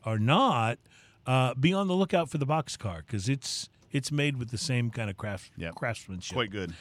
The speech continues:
Speaker 1: Yes, absolutely. All right, we're gonna take a break. We'll be back with our, uh, last segment. In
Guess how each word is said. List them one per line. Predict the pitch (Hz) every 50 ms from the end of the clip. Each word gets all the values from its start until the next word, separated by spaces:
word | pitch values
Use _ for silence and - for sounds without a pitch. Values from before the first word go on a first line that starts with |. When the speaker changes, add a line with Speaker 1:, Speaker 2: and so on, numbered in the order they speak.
| - - _ -
Speaker 1:
Yes, | 110 104 92 - -
absolutely. | 107 104 92 - - 110 104 98 90 82 78 - - - - -
All | - 185
right, | 196 170 151
we're | 190 214
gonna | 226 180
take | 196 220 185
a | 175
break. | 196 220 202
We'll | 202 190
be | 180 185
back | 170 185 190 180 -
with | 196 175
our, | 165 151 147 147 151 -
uh, | 143 143 147 143 143 - -
last | 151 170 170 156 139 -
segment. | - - 185 180 170 156 147 147 - -
In | 170 196 233 254 285 277